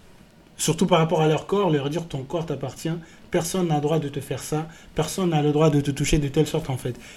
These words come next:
Que l'enfant ait conscience de ça, comme ça, si jamais, euh,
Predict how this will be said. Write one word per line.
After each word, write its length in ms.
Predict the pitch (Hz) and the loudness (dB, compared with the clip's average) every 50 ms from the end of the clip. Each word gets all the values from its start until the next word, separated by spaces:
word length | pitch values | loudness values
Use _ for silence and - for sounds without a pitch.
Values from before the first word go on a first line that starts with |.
| - - - | -20 -4 4
Que 80 | - | 6
l'enfant 400 | 165 165 170 175 170 196 202 214 214 - | 8 8 8 8 6 6 4 4 4 4
ait 80 | - 160 | 2 4
conscience 420 | - 175 165 160 170 175 165 151 | 6 4 4 6 6 6 6 6
de 100 | 147 143 | 4 2
ça, 260 | 131 - 165 190 226 - - - - - | 2 2 2 2 0 -2 -8 -16 -6 0
comme 140 | - 151 | 0 2
ça, 160 | 147 - 180 180 | 6 8 8 8
si 160 | 180 - 165 | 8 6 6
jamais, 400 | 170 180 180 185 190 196 190 180 - - - - - | 6 8 8 8 6 6 4 2 -2 -10 -18 -2 2
euh, 300 | 160 151 143 143 143 147 | 4 6 6 6 6 4